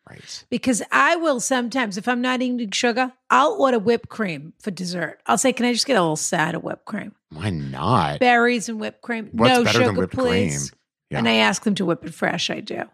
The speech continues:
Speaker 2: I mean, I do.
Speaker 1: Are you out of your mind, Rana?
Speaker 2: Absolutely not. I say, "Is there sugar in that?" And they say, "Yes." I say, "Then could you whip me some fresh?" And they say, "Okay."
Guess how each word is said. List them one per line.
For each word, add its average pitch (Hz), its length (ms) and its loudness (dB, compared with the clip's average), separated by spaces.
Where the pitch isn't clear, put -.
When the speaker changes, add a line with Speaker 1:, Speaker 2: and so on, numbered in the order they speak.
Speaker 2:
I 226 40 -4
mean, 240 100 4
I 208 80 4
do. 226 240 -2
Speaker 1:
Are 117 160 6
you 170 280 2
out 101 220 4
of 90 120 0
your 87 120 0
mind, 78 280 -2
Rana? 82 220 -2
Speaker 2:
Absolutely 254 460 2
not. 269 200 2
I 214 140 2
say, 208 220 2
"Is 196 100 0
there 226 120 0
sugar 247 340 2
in 254 80 0
that?" 262 200 2
And 220 80 -4
they 226 80 0
say, 226 360 2
"Yes." 247 400 2
I 196 100 0
say, 226 220 2
"Then 220 180 0
could 214 160 -2
you 240 80 -4
whip 220 240 0
me 226 80 0
some 208 260 -2
fresh?" 226 460 -2
And 214 180 -8
they 220 120 -4
say, 247 260 -2
"Okay." 302 380 -2